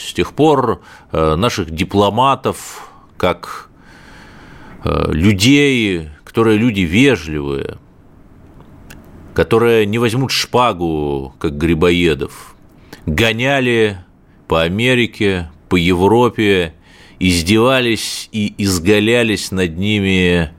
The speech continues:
так, э, что, э,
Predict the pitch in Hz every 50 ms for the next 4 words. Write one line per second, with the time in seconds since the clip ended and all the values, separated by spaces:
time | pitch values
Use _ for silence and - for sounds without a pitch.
0 | - - - - - - - - - - - - - - 101 110 110 - - -
1 | - 98 90 90 87 85 82 80 80 - - - - 87 85 82 80 80 80 80
2 | 78 76 - - - - - - - - - - - - - - - - - -
3 | - - - 113 - 101 - -